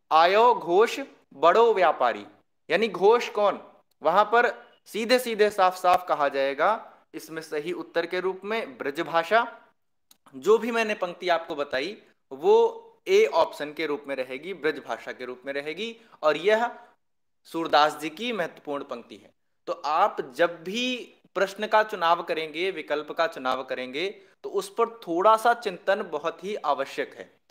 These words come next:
ये चि-, चिंतन नहीं करेंगे तो बहुत सामान्य सी बात आप गलत कर देंगे। तो आगे देखते हैं तीसरा प्रश्न,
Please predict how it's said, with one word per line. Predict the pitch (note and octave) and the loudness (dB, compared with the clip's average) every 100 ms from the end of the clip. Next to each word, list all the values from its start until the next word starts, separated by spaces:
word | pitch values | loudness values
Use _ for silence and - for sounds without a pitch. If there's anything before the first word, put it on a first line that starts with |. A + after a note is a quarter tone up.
| _ _ | _ _
ये | C3+ | -12
चि-, | D#3+ D3 _ | -12 -18 _
चिंतन | F3+ F3+ G3+ | -12 0 0
नहीं | G#3 G#3+ | 0 -2
करेंगे | G#3+ G#3 G#3+ A3+ | -2 -2 0 0
तो | A3 | 0
बहुत | F3 E3+ F#3+ - - _ _ _ _ | -2 0 0 -2 -14 _ _ _ _
सामान्य | - D#3 F3+ A3 G#3+ | -2 2 4 2 0
सी | G#3+ G3+ | -6 -6
बात | F3 E3 F#3 - - D3 | 2 2 2 -4 -8 0
आप | D3+ - - C3 | 0 -2 -16 -4
गलत | D3 D#3+ - | -2 -2 -4
कर | D3+ | -8
देंगे। | C3+ C#3 F#3+ | -8 -6 -6
तो | G3+ E3+ - _ _ _ - | -6 -10 -12 _ _ _ -6
आगे | C#3+ C3+ | -4 -4
देखते | A2+ - | -10 -14
हैं | F#2+ | -16
तीसरा | E3 F3+ G3+ G3 | -12 -6 0 0
प्रश्न, | G3+ G3+ A3 | -2 -6 -10